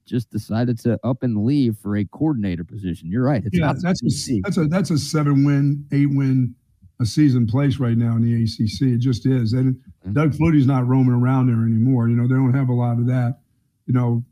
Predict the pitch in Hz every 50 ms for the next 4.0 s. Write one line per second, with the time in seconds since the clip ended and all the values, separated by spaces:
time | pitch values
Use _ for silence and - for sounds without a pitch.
0 | _ _ _ _ _ _ _ _ - 139 127 131 147 139 123 107 113 143 151 147
1 | 135 123 110 123 123 120 123 123 123 127 135 135 127 127 127 127 131 151 - 156
2 | 139 123 117 123 135 131 131 123 127 113 117 131 143 143 131 117 123 117 117 113
3 | - - 127 117 113 117 113 113 117 117 120 120 120 123 120 127 135 147 143